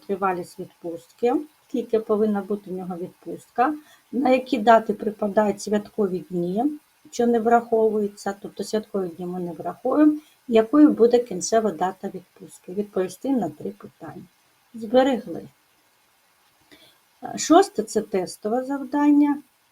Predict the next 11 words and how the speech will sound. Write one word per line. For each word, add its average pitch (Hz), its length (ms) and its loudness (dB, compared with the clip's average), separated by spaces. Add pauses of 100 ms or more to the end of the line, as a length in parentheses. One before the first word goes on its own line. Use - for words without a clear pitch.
(260)
Обрали 247 640 6 (560)
відповісти. 202 840 -4 (420)
Відповісти. 196 760 -6 (640)
І 214 140 4
у 220 40 2
нас 277 280 2
шосте 202 360 -4
завдання, 220 400 2
наприклад, 185 400 -6
я 185 80 -4
виконала, 190 580 -4